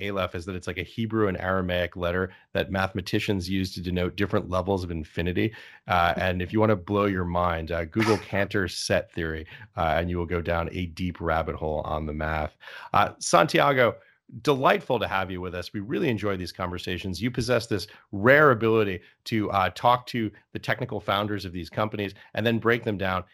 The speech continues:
in plain English here with us. Fantastic. Really enjoyed this conversation with you today.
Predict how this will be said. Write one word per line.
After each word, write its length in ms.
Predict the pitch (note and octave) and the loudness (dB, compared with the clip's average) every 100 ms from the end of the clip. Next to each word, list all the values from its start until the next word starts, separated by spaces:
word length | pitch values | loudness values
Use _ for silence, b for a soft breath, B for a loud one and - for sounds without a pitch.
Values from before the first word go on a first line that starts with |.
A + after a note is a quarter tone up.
| b | b
in 160 | G#2 F#2+ | -8 -6
plain 300 | A2 G#2+ G2+ | -2 0 -2
English 420 | G2+ F#2+ F2+ - | -4 -4 -4 -4
here 140 | G2 | -4
with 100 | F#2 | 0
us. 220 | F#2 F2+ - - | 0 -2 -6 -2
Fantastic. 680 | A2 F#2 - A2 - G#2 F#2+ | -2 -2 -4 -4 -2 -8 -6
Really 300 | A2 C3+ F#2+ | -4 -2 -2
enjoyed 280 | F2+ F2 | -4 -6
this 120 | D#2 - | -8 -8
conversation 540 | E2+ D#2 D#2 E2 F2 | -8 -8 -8 -8 -8
with 140 | D2+ | -10
you 80 | D#2+ | -10
today. 300 | D2+ D2+ D2 | -8 -8 -8